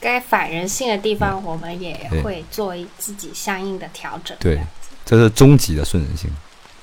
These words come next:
Speaker 1: 对。
Speaker 2: 嗯，嗯。
Speaker 1: 好，那我们接下来呢，就是从这个几个角度来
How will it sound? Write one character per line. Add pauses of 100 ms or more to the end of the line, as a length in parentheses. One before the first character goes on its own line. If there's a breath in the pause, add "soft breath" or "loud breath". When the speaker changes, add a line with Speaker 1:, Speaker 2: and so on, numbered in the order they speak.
(100)
Speaker 1:
对。 (120)
Speaker 2:
嗯，
嗯。 (340)
Speaker 1:
好， (220 loud breath)
那
我
们
接
下
来
呢，
就
是 (380 loud breath)
从
这
个
几
个
角
度
来